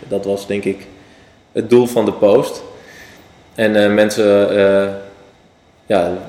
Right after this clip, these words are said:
reageerden daarop door, door te zeggen: van, "Ja, zoete aardappel is beter. En, eh, gewoon aardappel is slecht. Eh, insulinerespons dit, glucosestijging dat,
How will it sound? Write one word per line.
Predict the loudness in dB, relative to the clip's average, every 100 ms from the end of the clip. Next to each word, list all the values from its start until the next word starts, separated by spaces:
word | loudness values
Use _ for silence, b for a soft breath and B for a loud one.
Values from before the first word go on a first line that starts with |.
| -16 -16
reageerden | -8 0 0 2 0 2
daarop | 2 2 0
door, | 0 0 0 -2
door | -6
te | -8
zeggen: | -8 -8 -8
van, | -8
"Ja, | -6 -6
zoete | -8 -10
aardappel | -6 -6 -6 -8
is | -8 -2
beter. | 0 0 0 -2 -4 -10 B B B B -10
En, | -8 -6 -6
eh, | -4
gewoon | 0 0 0
aardappel | 0 0 0 -2
is | -4
slecht. | -2 -2 -2 -2
Eh, | 0 2 2 0 -2 -4
insulinerespons | -6 -4 -2 0 0 0 -2 -2 -2 -2
dit, | 2 2 2
glucosestijging | -6 -2 2 2 2 0 2 2 2 -2
dat, | 2 2 0